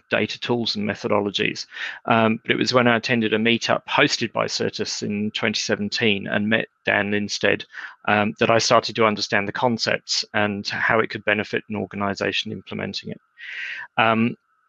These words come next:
with the various changes that have occurred in our technology and transformation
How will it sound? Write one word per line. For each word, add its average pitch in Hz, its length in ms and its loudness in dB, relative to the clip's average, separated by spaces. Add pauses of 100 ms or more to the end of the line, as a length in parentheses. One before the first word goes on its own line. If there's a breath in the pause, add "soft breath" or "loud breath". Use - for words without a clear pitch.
with 139 200 6
the 151 80 6
various 143 340 6
changes 120 480 2
that 120 220 2 (480)
have 113 220 -2
occurred 123 440 4
in 107 120 -2
our 107 100 2
technology 113 580 -4
and 107 80 -6
transformation 107 960 -6